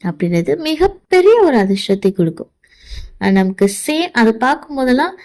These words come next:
இதுல எப்படியாவது பணம் போடணும் போடணும் அப்படின்ற எண்ணம் நமக்கு தோணும் இல்லைங்களா? அப்படி நம்ம, ஆஹ் பயன்படுத்தக்கூடிய அந்த உண்டியல் நமக்கு,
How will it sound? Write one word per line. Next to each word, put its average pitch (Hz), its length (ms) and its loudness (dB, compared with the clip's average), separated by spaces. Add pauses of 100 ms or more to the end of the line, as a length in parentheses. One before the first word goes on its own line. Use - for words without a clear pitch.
(140)
இதுல 226 240 4
எப்படியாவது 254 380 2
பணம் 262 320 0
போடணும் 247 400 2
போடணும் 240 380 4
அப்படின்ற 220 400 2
எண்ணம் 214 260 4
நமக்கு 208 340 2
தோணும் 226 320 6
இல்லைங்களா? 185 380 2 (560)
அப்படி 208 440 0
நம்ம, 240 220 4 (600)
ஆஹ் 196 240 2
பயன்படுத்தக்கூடிய 220 800 4
அந்த 180 220 2
உண்டியல் 294 480 2
நமக்கு, 190 420 0